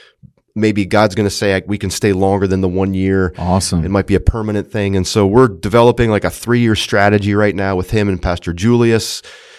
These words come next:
Speaker 1: Uh, looks like next year, twelve or more dad camps in Kenya
Speaker 2: Wow.
Speaker 1: under their leadership.
Speaker 2: Yeah.
Speaker 1: Um, and then, so that was awesome. And then Uganda, we have our director there, Emma, and Emma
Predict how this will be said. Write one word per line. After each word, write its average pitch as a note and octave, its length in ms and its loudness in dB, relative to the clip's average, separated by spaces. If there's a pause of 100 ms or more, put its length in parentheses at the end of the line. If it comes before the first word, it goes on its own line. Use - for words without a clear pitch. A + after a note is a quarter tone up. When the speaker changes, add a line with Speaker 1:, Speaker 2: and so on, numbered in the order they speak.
(120)
Speaker 1:
Uh, F2+ 220 0
looks A2 300 -2
like A2 240 2
next A#2+ 320 -2
year, A2 340 2 (380)
twelve A#2+ 540 4
or G#2+ 140 2
more A2+ 220 0
dad G2+ 300 -2
camps A2 380 -4
in G2 100 -6
Kenya A2+ 480 -4 (200)
Speaker 2:
Wow. D#2 400 -2
Speaker 1:
under G#2 140 0
their G#2 180 2
leadership. G#2+ 600 -2 (100)
Speaker 2:
Yeah. E2 280 -2 (180)
Speaker 1:
Um, F2 200 -8
and A2 180 0
then, A#2+ 460 2 (360)
so - 160 -6
that D3+ 120 6
was D3+ 120 4
awesome. D3 380 2
And B2 60 2
then A2+ 100 2
Uganda, C#3 440 4
we A#2+ 100 2
have A2 100 2
our G#2 80 4
director A#2 400 0
there, A#2+ 240 2
Emma, A#2+ 460 0
and F#2 200 -4
Emma A#2+ 400 2